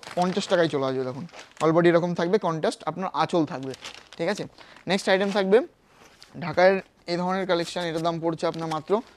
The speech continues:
তিনশো পঁয়তাল্লিশ টাকা, এটা যখন আপনি দশ পিস নেবেন আরও দশ টাকা কিন্তু কম চলে আসবে, ঠিক আছে? এরকম, এরকম কিন্তু ডিজাইনের উপর আসবে। নেক্সট এখানে আপনি, আহ, সেলফ ঢাকায় পেয়ে যাবেন মাত্র পাঁচশো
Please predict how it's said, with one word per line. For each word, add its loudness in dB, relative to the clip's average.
তিনশো 2
পঁয়তাল্লিশ 6
টাকা, 6
এটা 4
যখন 4
আপনি -2
দশ 2
পিস -6
নেবেন 0
আরও 4
দশ 0
টাকা 2
কিন্তু 0
কম -4
চলে -4
আসবে, -10
ঠিক 0
আছে? -8
এরকম, -4
এরকম 0
কিন্তু -2
ডিজাইনের -4
উপর -10
আসবে। -12
নেক্সট -4
এখানে -2
আপনি, 0
আহ, -6
সেলফ 4
ঢাকায় 0
পেয়ে 4
যাবেন 0
মাত্র -4
পাঁচশো -4